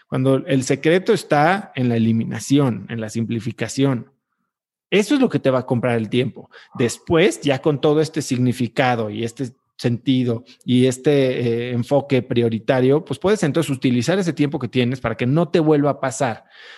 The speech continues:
Porque a todos nos pasa sentirnos agobiados. A todos nos pasa de repente llegar y,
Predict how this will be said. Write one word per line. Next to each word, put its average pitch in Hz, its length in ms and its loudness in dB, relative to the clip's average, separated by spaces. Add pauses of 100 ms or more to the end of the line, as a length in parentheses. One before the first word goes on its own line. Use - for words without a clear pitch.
Porque 165 200 2
a 190 100 -2
todos 294 240 2
nos 175 180 0
pasa 185 300 0
sentirnos 127 840 -2
agobiados. 117 680 -4 (180)
A 127 120 -2
todos 247 280 0
nos 220 180 2
pasa 180 260 0
de 160 80 4
repente 147 400 -2
llegar 131 400 2
y, 117 240 0